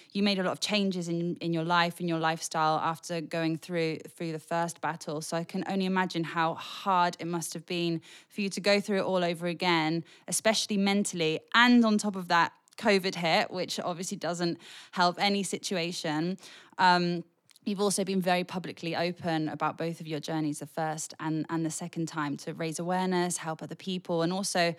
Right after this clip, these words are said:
I guess, to, to heal yourself as well and to write about it. So I'd like you to talk a little bit about this second journey, especially with everything that's been going on, and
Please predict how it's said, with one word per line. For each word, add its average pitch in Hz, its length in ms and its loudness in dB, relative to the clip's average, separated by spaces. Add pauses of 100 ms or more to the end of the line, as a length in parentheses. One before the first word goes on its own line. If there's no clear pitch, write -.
(320)
I 160 100 -4
guess, 165 280 -6
to, 180 160 -6
to - 160 -10
heal 165 280 -2
yourself 165 480 0
as 160 140 -6
well 165 160 2
and 160 100 0
to - 100 -14
write 170 300 -2
about 131 300 -2
it. 156 240 -6
So 196 420 2
I'd 208 160 0
like 247 260 0
you 285 160 2 (600)
to 226 120 -2
talk 226 420 -2
a - 20 -6
little 190 240 -4
bit 175 180 -2
about 185 320 0
this 165 140 -6
second 170 360 -6
journey, 165 280 0
especially 185 440 -4
with - 140 -6
everything 180 400 -4
that's - 180 -6
been 180 200 0
going 170 260 0
on, 185 400 4
and 175 400 0